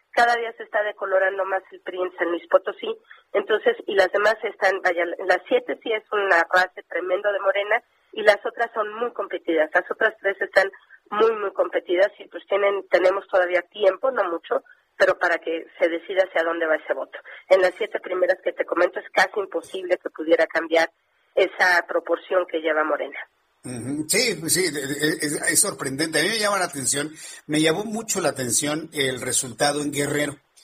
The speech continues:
Speaker 2: en donde uno de los candidatos más polémicos, más señalados, en donde muchos grupos femeninos y feministas están pidiendo que sea quitado ese candidato, Félix Salgado Macedonio,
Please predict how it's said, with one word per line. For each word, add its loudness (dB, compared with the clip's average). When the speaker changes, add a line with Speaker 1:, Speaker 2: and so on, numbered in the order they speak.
Speaker 2:
en -4
donde 0
uno -2
de 0
los 0
candidatos 0
más 4
polémicos, -2
más 2
señalados, 0
en -2
donde -2
muchos -2
grupos 0
femeninos 0
y -4
feministas -4
están -4
pidiendo -6
que -6
sea 0
quitado -6
ese 0
candidato, 0
Félix 0
Salgado 0
Macedonio, -2